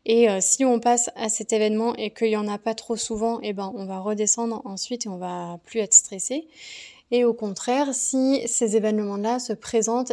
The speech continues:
et, euh, une fois qu'on les a passés, il y en a un autre à nouveau qui se présente, voir si on en a plusieurs en même temps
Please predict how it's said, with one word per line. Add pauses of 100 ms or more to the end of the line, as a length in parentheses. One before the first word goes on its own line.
(100)
et,
euh,
une
fois
qu'on
les
a
passés,
il
y
en
a
un
autre
à
nouveau
qui
se
présente,
voir
si
on
en
a
plusieurs
en
même
temps